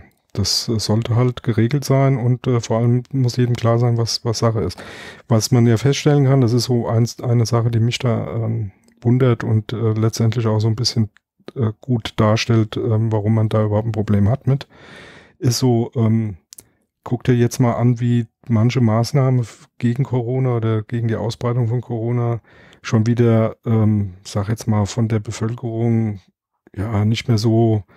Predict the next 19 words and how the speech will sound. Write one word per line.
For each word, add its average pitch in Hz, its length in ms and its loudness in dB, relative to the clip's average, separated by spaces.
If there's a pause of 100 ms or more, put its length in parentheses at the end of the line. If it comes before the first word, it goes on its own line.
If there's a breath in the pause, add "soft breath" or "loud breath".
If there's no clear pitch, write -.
(360 soft breath)
als 113 180 -6
wichtig - 600 -2
gesehen 120 480 2
werden, 117 380 2
manche 107 260 0
Sachen 107 240 2
auch 104 160 -2
gar 107 140 0
nicht 107 80 4
mehr 107 160 0
eingehalten 117 520 0
werden, 110 240 0
weil 104 240 2
sich 107 220 -4
ein - 80 -20
paar 98 220 0
Dinge 110 260 0
gelockert 101 500 -2
haben. 127 220 2